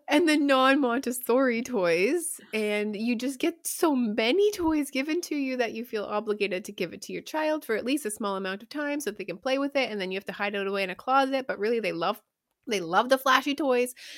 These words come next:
Anyways, my Montessori, um, practices have, um, I think I do a lot of Montessori because it's a lot of just involving them in your life and not catering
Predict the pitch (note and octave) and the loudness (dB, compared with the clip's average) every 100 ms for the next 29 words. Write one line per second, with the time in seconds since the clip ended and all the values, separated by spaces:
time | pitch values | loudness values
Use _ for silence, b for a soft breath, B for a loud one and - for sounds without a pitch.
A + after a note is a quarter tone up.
0 | B B B3 G#3 E3+ E3 - A3 A3+ B3+ | B B 2 4 4 0 -4 -2 0 2
1 | A3+ A#3 A#3+ - G#3 G3 G3+ F#3+ - F3+ | 2 2 -2 -2 0 2 0 0 -2 -4
2 | E3+ F3 G3 F#3+ G3+ - F3+ F3+ - G3+ | -4 -4 -6 -4 -6 -4 -4 -4 -8 -4
3 | E3+ E3+ E3+ F3+ - _ _ _ _ _ | -2 -2 -4 -8 -16 _ _ _ _ _
4 | _ _ _ _ _ _ _ _ - - | _ _ _ _ _ _ _ _ -6 2
5 | F4+ F#4 F4+ F4 F4 - E4 - B4 G#4 | 4 4 4 4 0 0 0 4 4 2
6 | D4 - _ _ _ _ _ _ _ A#3+ | -4 -8 _ _ _ _ _ _ _ 2
7 | A#3 A#3+ B3+ G#3 G#3 F#3+ G3+ - F#3 F3+ | 4 4 6 6 4 0 -2 -4 -2 0
8 | G#3 G#3 F3 G3 F#3 F3+ F#3 F3+ - - | -2 -4 -4 -4 -2 0 0 0 -4 -14
9 | - _ _ _ _ - A3+ - _ - | -20 _ _ _ _ -6 -4 -6 _ -6
10 | A3 G#3 G3 G#3+ A3+ A3 - G#3 G#3 G#3 | -2 0 0 -2 -2 -4 -2 -2 0 0
11 | F#3+ F#3+ G3+ G4 - - - _ _ _ | -2 -2 0 0 -2 -16 -20 _ _ _
12 | _ _ - A3 G#3 G#3 - - A#3 A3 | _ _ -8 -4 0 0 0 -4 -4 0
13 | A3 G#3+ G3 | 0 -2 -6